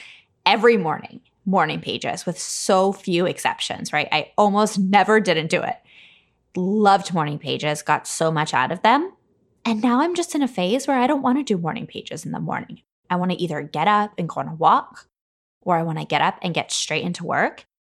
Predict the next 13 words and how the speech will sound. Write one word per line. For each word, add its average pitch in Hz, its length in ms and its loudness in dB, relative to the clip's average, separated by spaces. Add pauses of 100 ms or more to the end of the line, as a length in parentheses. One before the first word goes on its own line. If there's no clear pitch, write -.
And 226 160 4
that 226 160 2
doesn't 226 360 0
mean 175 220 0
that 170 140 -4
morning 160 360 -2
pages 156 420 -6
didn't 147 320 -6
work. 143 320 0 (100)
It 180 140 -2
means 190 400 -2 (260)
it 165 160 0
worked, - 460 2